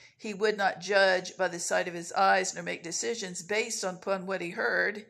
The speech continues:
He wasn't a gossip. He wouldn't allow people to tell him the evil report. He wouldn't believe it. And he would not use his perceiver, peer,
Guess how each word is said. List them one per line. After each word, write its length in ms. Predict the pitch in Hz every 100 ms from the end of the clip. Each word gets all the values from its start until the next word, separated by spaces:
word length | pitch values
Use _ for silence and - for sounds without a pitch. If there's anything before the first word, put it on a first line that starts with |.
| _
He 100 | -
wasn't 300 | 202 208 185
a 40 | 180
gossip. 560 | 202 214 226 - 196 - _ _ - -
He 100 | -
wouldn't 180 | 214 208
allow 380 | 180 185 214 233
people 300 | 226 190 185
to 100 | 180
tell 300 | - 214 214
him 200 | 180 180 _ _ _ _ _ _ _ _ _ _ _
the 160 | 196 -
evil 220 | 220 202
report. 480 | 190 175 - 208 214
He 80 | 190
wouldn't 220 | 190 190
believe 400 | 185 180 233 208
it. 320 | 165 165 - - - -
And 200 | 190 214
he 100 | 214
would 160 | 190
not 180 | 190 -
use 160 | 208 196
his 160 | 180
perceiver, 720 | - 175 - - 226 233 208
peer, 580 | 185 - 240 220 208 202